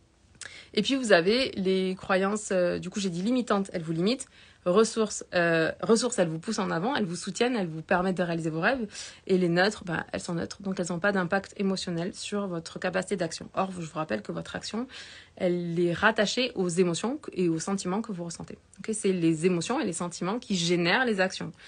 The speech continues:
Si vous n'êtes pas en train de ressentir des émotions agréables, votre cerveau, il comprend émotions désagréables comme peur, du coup, il a trois types de comportements,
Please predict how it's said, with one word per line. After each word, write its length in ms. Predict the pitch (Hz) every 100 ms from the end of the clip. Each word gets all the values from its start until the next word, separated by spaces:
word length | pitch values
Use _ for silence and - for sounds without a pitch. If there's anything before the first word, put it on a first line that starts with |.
| - -
Si 320 | - - 262
vous 140 | 240 196
n'êtes 160 | 185
pas 80 | 226
en 80 | 214
train 160 | 208 196
de 60 |
ressentir 420 | 180 180 180 185
des 120 | 165 165
émotions 300 | 160 - -
agréables, 480 | 180 165 165 247 285
votre 260 | 180 175 185
cerveau, 380 | 196 180 185 185
il 120 | 175
comprend 500 | 185 180 - 180 175 _
émotions 320 | 202 208 208 202
désagréables 480 | 185 185 185 185
comme 240 | - 160 165
peur, 340 | 226 269 - - - - -
du 160 | 170 175
coup, 260 | 233 285
il 180 | - 175
a 60 | 160
trois 160 | -
types 160 | 190 185
de 80 | 180
comportements, 640 | 170 165 - 160 214